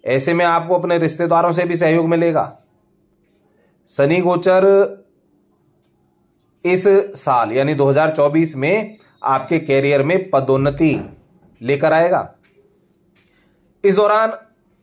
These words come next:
स्थान परिवर्तन के योग भी बनेंगे, और यह बदलाव आपके जीवन में एक अच्छी अनुभूति लेकर आएगा,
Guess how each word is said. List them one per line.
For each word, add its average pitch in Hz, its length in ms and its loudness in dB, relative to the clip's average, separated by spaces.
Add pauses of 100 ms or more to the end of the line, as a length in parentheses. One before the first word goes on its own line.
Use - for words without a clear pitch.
(120)
स्थान 175 560 -2
परिवर्तन 180 600 0
के 190 120 0
योग 139 300 0
भी 123 100 -2
बनेंगे, 95 420 -8 (240)
और 139 120 2
यह 151 160 2
बदलाव 147 500 0
आपके 139 420 -2
जीवन 123 380 -4
में 214 360 -4 (1400)
एक 185 260 0 (2000)
अच्छी 180 280 -2
अनुभूति 147 380 0
लेकर 120 240 -2
आएगा, 92 380 -4